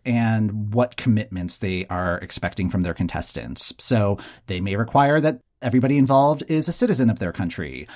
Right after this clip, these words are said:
They may recruit somebody from abroad. It could be in English. It could be in one of the, uh, national languages of that country. It could be a language that is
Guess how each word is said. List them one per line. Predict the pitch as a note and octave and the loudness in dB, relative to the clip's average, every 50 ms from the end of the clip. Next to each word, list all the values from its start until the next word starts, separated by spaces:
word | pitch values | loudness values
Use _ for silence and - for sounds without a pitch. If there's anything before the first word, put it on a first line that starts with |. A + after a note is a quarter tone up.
| - - _ - | -20 -20 _ -8
They | F#2 G2 G2+ G#2+ A2 A2+ B2 | -4 -2 0 0 2 2 2
may | A2+ G#2 G#2+ A2+ B2 C3 C3+ | 2 2 2 2 2 2 2
recruit | C3+ B2+ D3 C#3+ B2 - C3+ D3+ - | 0 -2 -4 -4 -2 -2 -2 -2 -2
somebody | - D3 D3 D#3+ E3 F3+ F3+ | 0 0 0 2 2 0 0
from | - F3+ | 0 0
abroad. | F3+ G3 F#3+ G3+ G#3+ F#3+ D#3 A2+ F2+ E2+ D#2 D#2 D#2+ - - - | 0 0 0 2 4 4 6 4 4 2 -2 -4 -6 -6 -4 -2
It | A2+ G#2+ - | -2 -2 -2
could | - A2+ | -2 -2
be | A2+ A2+ A2+ A#2 B2+ | 0 2 2 2 2
in | B2+ C3 | 0 0
English. | - G3+ G#3+ F#3+ B2+ G#2 E2+ - E2 - - - - - | 2 2 2 4 2 2 0 -2 -4 -6 -8 -6 -6 -6
It | F#2+ - - | -6 -6 -4
could | - A2 F#2+ | -4 -4 -4
be | - G#2 G#2 G#2 A2 A2+ A2 A2+ A2+ - | -2 -2 -2 0 0 0 0 0 -2 -2
in | A2+ G#2+ A2 A2 A2 A2 A#2 A#2 A#2+ B2 A#2+ | -2 0 2 2 2 4 4 4 4 2 0
one | G2+ G#2+ A2+ A#2 | -2 0 2 2
of | G#2+ G2+ A#2 A2+ | 2 0 0 0
the, | A#2+ A#2 A2+ A2+ A2+ A#2+ - - - - - | 2 4 4 4 4 2 2 -2 -6 -8 -4
uh, | A#2 A2+ G#2 G2+ G2+ G2+ | 0 0 2 2 0 0
national | F#2 G2 G2 G2+ - - C#3 C3 | 0 0 0 0 0 0 0 2
languages | C3+ D#3 F3 F3+ C3+ C#3 - G#2 F#2+ F2+ E2 D#2+ - - | 2 4 4 4 4 4 2 2 0 -2 -2 -4 -4 -4
of | - A2+ - | -6 -4 -2
that | G#2+ F#2+ F2 | -2 -4 -2
country. | - - G2 E2 - - D#2 C#2+ - - - - - - - - - | -2 -2 -4 -4 -4 -6 -8 -8 -8 -12 -14 -14 -16 -20 -20 -12 -8
It | - G#2+ | -6 -4
could | - B2+ A2 | -2 -2 0
be | - A#2 A#2 B2 B2+ C3 D3+ - | 2 4 6 6 6 6 4 2
a | - A2 G#2+ A2+ B2 A#2+ A#2+ | -2 -2 -2 0 0 0 0
language | G#2+ F#2+ G2 G#2 B2 C#3 B2+ D3 D#3 D#3+ D#3+ D#3 - - | 0 0 0 2 2 2 4 2 2 2 2 0 -2 0
that | A#2 A#2+ B2 - - | 0 2 0 0 -2
is | - A#2 A#2+ C3 C#3 C3+ B2+ B2 - - - | -2 0 2 2 2 2 0 0 -2 -4 -4